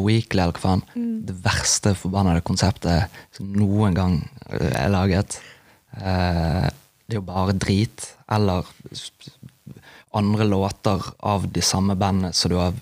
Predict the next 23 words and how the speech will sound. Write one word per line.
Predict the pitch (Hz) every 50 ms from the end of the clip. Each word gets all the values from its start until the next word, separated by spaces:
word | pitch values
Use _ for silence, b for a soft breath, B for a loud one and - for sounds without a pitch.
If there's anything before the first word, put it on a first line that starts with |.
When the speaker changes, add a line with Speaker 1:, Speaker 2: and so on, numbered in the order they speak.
| - - - -
Speaker 1:
hørt | 107 - - -
på | - 87 71 78 82 -
den | 87 87 87
forrige | - - 95 92 92 87 78 92 -
uken | - - 95
på. | - - 95 - B B B B B
Det | - -
er, | 90 76 80 - -
ja, | - - -
jeg | - -
skjønner | - 101 101 92 95 95 92 92 98 90 87
ikke | 87 - - 139 -
hvordan | - - - 92 92 90 87 90 90 85 82 -
folk | - - 90 82 - -
finner | - 95 92 85 87 87
ny | 80 80
musikk | 85 85 78 - - - 92 - - - - - - - - -
Speaker 2:
<laughs> | - - - - 269 262
Speaker 1:
gjennom | 101 104 90 85 85 90
de | 87 85 87
greiene | 85 85 87 - - -
der. | 90 90 B B B B B B B B B B B B B B B B B B B - 113
Ehm. | 104 98 95 95 92 95 98 95 92 95 92 90